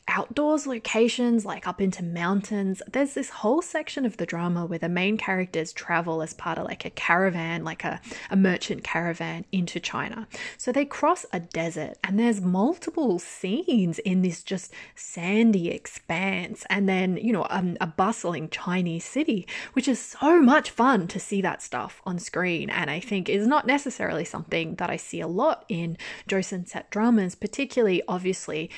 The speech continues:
you know, all these shows have budgets, and it's a little bit cheaper to film in, say, you know, the folk village in Korea than try and bring your whole cast and crew out to a desert and <laughs> drop them in the middle of, like,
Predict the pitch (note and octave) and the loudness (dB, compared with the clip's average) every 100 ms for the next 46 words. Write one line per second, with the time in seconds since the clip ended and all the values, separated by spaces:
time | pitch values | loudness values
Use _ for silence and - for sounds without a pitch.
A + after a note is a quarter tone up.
0 | - G#4 - - E4 D4+ - G#3 - E3 | -10 -2 2 6 6 6 4 2 2 -6
1 | - D#3 D3+ - - - E3 D3+ - - | -4 -6 -4 -8 -8 -8 -6 -4 -8 -10
2 | - F#3 F#3 E3+ - - A3+ F3+ E3 - | -4 2 2 2 -4 -2 -2 -2 -6 -8
3 | - - F3+ E3+ D#3 - E3 D#3 - D3+ | -6 0 2 2 -2 -4 -4 -6 -6 -4
4 | D#3+ - - - - D#3 - - - - | -2 -6 -10 -14 -4 -4 -4 -6 -6 2
5 | F#3 G3 E3 E3 E3+ D3+ - E3+ D#3+ - | 2 2 0 0 -2 -4 -4 -4 -2 0
6 | F3+ E3+ D#3+ - D#3+ E3+ E3+ - - - | 2 4 2 0 -2 -2 -6 -12 -20 -20
7 | - - - - - E3+ G#3 G#3 G#3 G3 | -20 -20 -16 -8 0 0 0 0 2 4
8 | F3 F3+ F3 - F3 G3 F#3 A3+ F3+ - | 4 2 4 4 4 2 4 8 8 6
9 | - G3 E3+ G3 F#3 F3+ E3+ G#3+ A3+ A3 | 6 6 6 4 4 2 4 6 6 8
10 | B3+ B3 A3+ A3 G#3 F#3+ G3 F#3 F3+ F3+ | 6 6 6 8 6 6 4 4 4 2
11 | - | 2